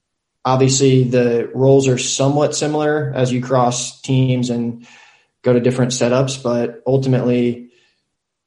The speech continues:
each team wants to play differently. You can be a team that sits back and, and counters. You can be a team that wants to be on the ball and in control and high press. Um, so there's different scenarios. And for the six and the eight,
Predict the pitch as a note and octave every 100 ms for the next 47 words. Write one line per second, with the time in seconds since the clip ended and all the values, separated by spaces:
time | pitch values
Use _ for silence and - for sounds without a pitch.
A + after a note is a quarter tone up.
0 | _ _ C3+ C3+ - C3+ C3 - B2 B2
1 | B2 C3 B2+ A2+ A#2 B2 B2 B2 B2+ B2
2 | - - C3 - A#2 A#2 A2+ - A#2+ A#2
3 | A2+ G#2+ A#2 A#2+ B2+ C3 B2+ A#2 A#2 A#2
4 | A2+ - A#2+ A#2 A2 A2 - A2 A#2 A2
5 | G#2+ B2 B2 B2 A#2+ A#2 A2 A#2+ C3 B2+
6 | B2 B2 - - _ _ _ A2+ A#2 A#2
7 | - C3+ C3 B2+ - - - _ A#2+ A#2
8 | A2+ A2+ A#2 - B2+ B2 B2+ D3 C#3 B2+
9 | B2 - _ _ - B2+ B2 B2+ B2 B2
10 | B2 B2 B2+ A#2+ - C#3+ C3+ B2 B2 B2+
11 | A2+ -